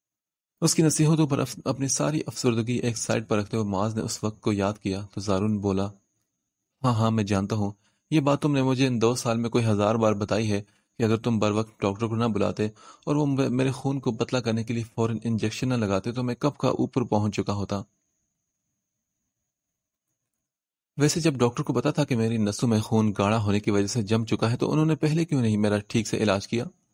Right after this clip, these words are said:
उसकी बात का जवाब देते हुए जारू ने काफी दिनों से दिमाग में चलता सवाल माज से कर दिया।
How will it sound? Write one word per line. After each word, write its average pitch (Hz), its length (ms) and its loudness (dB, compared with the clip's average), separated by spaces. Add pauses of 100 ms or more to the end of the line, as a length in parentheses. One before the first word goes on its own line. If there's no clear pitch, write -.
(720)
उसकी 165 200 -2
बात 160 180 2
का 170 80 0
जवाब 147 260 2
देते 135 200 -2
हुए 131 80 0
जारू 123 220 0
ने 127 120 -2
काफी 123 300 -2
दिनों 117 200 0
से 110 120 -4
दिमाग 104 360 0
में 110 80 0
चलता 104 260 -4
सवाल 104 380 0 (100)
माज 101 220 -2
से 107 160 -2
कर 104 200 -2
दिया। 98 300 -6